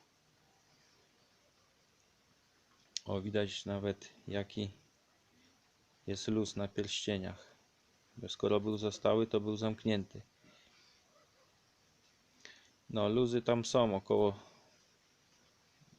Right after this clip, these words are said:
no, może nawet dwa milimetry. Czyli miała prawa, prawo coś troszkę gorzej zapalać. Ale dlaczego ten środkowy pierścień się tylko zastał?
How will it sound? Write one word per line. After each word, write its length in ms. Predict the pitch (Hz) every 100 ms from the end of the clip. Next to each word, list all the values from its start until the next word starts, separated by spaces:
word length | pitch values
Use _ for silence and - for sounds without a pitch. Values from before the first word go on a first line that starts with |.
| _
no, 220 | 107 107 - -
może 260 | 104 107 107
nawet 220 | 107 101
dwa 220 | 101 113
milimetry. 680 | 110 107 107 113 107 87 87 - _ - - - -
Czyli 220 | - 110 104
miała 300 | 110 107 104
prawa, 520 | - 113 107 92 98 87
prawo 300 | - 110 101
coś 340 | 95 98 95 -
troszkę 400 | 101 101 - 95
gorzej 320 | 101 98 92
zapalać. 680 | 98 - 95 98 127 - - _ _ _ _ _ _ _ _ _ - _ - - - - _ -
Ale 200 | 107 113
dlaczego 440 | 113 - 143 139
ten 180 | 139 131
środkowy 540 | - 117 - 123 123
pierścień 500 | 123 131 117 - 95
się 160 | 95 104
tylko 300 | - 101 101
zastał? 480 | 98 92 - 87